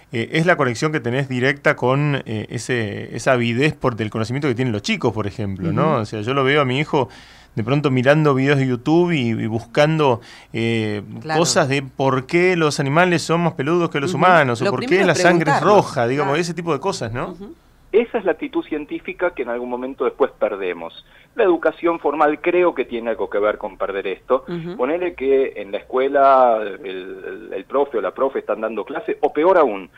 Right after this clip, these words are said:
Speaker 3: tus compañeros están dando una lección, un trabajo práctico. Ni en pedo les vas a preguntar algo. Mirá,
Speaker 1: Sí.
Speaker 3: mirá si no lo saben, mirá si los cagás, mirá
Speaker 2: Ujú.
Speaker 3: si lo que estás diciendo
Speaker 1: Mm.
Speaker 3: denota que vos no tenías idea.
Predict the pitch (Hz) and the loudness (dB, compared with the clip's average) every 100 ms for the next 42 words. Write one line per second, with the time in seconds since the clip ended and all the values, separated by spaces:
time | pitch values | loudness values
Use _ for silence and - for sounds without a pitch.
0 | - - - 135 147 160 190 180 135 120 | -10 -8 0 0 2 0 -2 -4 -4 -8
1 | 131 139 135 117 101 - - 143 131 123 | -4 -6 -4 -6 -8 -10 -6 2 4 4
2 | 107 107 - 113 - - 92 - 95 87 | 0 -10 -8 -6 -6 -2 -4 -4 -12 -12
3 | - - _ - 330 330 254 294 294 247 | -12 -20 _ -10 -4 -2 -4 -4 0 2
4 | 147 123 113 104 104 101 101 95 90 87 | 2 2 0 -4 -6 -2 -4 -2 -6 -6
5 | 87 - 123 208 214 120 156 226 - 135 | -12 -12 0 2 2 0 0 0 -2 -2
6 | 143 - 175 214 147 107 117 175 135 113 | -2 2 2 2 0 -6 -6 -6 -6 -8
7 | - 95 165 208 - - - - 113 151 | -6 0 4 4 0 -6 -20 -14 -2 -2
8 | 196 139 120 131 147 139 - 165 156 151 | -2 -2 -2 -2 -4 -4 -4 -8 -2 2
9 | 135 123 143 151 131 117 135 131 127 131 | 2 2 0 0 0 0 -2 -2 -2 -4
10 | 123 104 156 180 143 | -6 -4 -4 -2 -2